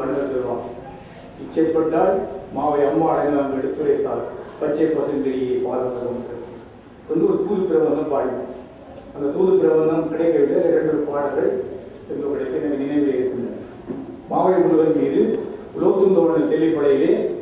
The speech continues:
அந்த ஒரு ஆளுநர், ஒரு ஆளுநர் போல இருந்த அந்த குலோத்துங்கன் என்கின்ற அவர் குதிரையை போவதை பற்றி அவரை பார்த்து வணங்குவதாக ஒரு திரு-, கோவில் பிரபந்தத்தில் பாடினார். பிரிட்டிஷ் ஆங்கிலேயர் பார்ப்பார். அப்படி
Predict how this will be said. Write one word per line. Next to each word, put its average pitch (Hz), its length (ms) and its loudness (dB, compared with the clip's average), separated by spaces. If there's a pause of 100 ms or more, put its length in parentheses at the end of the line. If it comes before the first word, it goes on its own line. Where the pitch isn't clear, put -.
(580)
அந்த 131 160 -2 (240)
ஒரு 127 120 2 (120)
ஆளுநர், 170 420 4
ஒரு 135 140 2 (240)
ஆளுநர் 170 360 4
போல 147 220 2
இருந்த 135 240 2
அந்த 127 140 -2 (100)
குலோத்துங்கன் 160 560 2
என்கின்ற 127 320 -2 (500)
அவர் - 240 2 (220)
குதிரையை 151 400 4
போவதை 143 400 6
பற்றி - 240 -2 (680)
அவரை 151 300 2
பார்த்து 135 400 -2
வணங்குவதாக 131 640 -2
ஒரு 175 180 0
திரு-, - 320 -4
கோவில் 156 280 2
பிரபந்தத்தில் 127 640 -4
பாடினார். - 340 -10 (300)
பிரிட்டிஷ் 160 360 -2 (220)
ஆங்கிலேயர் 135 420 0
பார்ப்பார். - 340 -2 (1600)
அப்படி 208 180 0